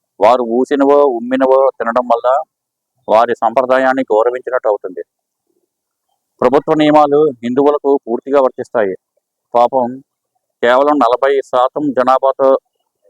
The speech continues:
మైనారిటీలుగా బ్రతుకు ఈడుస్తున్న వారికి కాదు. ఆర్టికల్ ఇరవై ఐదు ప్రకారం హిందువులకు వారి మతం, ఆచారం, ఆహారం ఎలా అందించబడుతుంది లాంటివి తెలుసుకునే హక్కు లేదు.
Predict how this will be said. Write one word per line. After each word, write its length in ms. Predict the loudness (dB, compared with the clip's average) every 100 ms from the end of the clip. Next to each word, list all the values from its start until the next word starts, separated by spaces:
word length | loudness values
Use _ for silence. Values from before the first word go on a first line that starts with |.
| -2
మైనారిటీలుగా 600 | 0 0 -2 -2 0 2
బ్రతుకు 340 | 0 -2 -6 -4
ఈడుస్తున్న 500 | -4 -6 -4 0 2
వారికి 260 | 0 -2
కాదు. 300 | -4 -2 -2 -6 _ _ _ _ _ _ _ _ _ _ _ _ _ _ _ _ _ -2
ఆర్టికల్ 380 | 0 0 0 0
ఇరవై 240 | 2 4 2
ఐదు 180 | 0 -2
ప్రకారం 440 | -4 -2 -2 -4 _ _ _
హిందువులకు 680 | -4 -2 0 0 0 0 0 -4 -2
వారి 220 | 0 0
మతం, 340 | 0 -2 -4 -10 _ _ _ -2
ఆచారం, 500 | 0 0 0 -2 -6 -12 _ _ _ -2
ఆహారం 460 | 2 2 0 -4 -10 _ _ _ _ -2
ఎలా 180 | 0
అందించబడుతుంది 840 | 0 -2 -4 0 -2 -2 -4 -2 0
లాంటివి 440 | 0 0 0 0 0
తెలుసుకునే 580 | -2 -6 -6 -6 -2
హక్కు 320 | -2 -2 -2 0
లేదు. 260 | 0 0